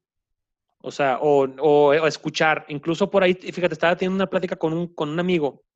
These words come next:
que creo, no sé si escucha el podcast o no, donde él propuso eso en su intercambio familiar y le llovió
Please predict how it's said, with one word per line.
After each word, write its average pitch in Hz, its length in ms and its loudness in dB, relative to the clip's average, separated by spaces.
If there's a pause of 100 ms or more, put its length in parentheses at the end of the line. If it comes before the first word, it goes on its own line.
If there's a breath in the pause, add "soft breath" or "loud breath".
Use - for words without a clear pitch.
(320)
que 127 240 -8
creo, 131 240 -6
no 143 80 -10
sé 151 80 -12
si 160 60 -10
escucha 151 260 -10
el 147 60 -16
podcast 151 320 -10
o 143 40 -12
no, 131 200 -14 (1000 soft breath)
donde 151 300 2
él 175 120 0
propuso 214 580 0
eso 269 500 -2
en 160 140 -4
su 156 140 -4
intercambio 160 520 -4
familiar 170 560 -4 (800)
y 196 200 -2
le 180 240 2
llovió 170 640 0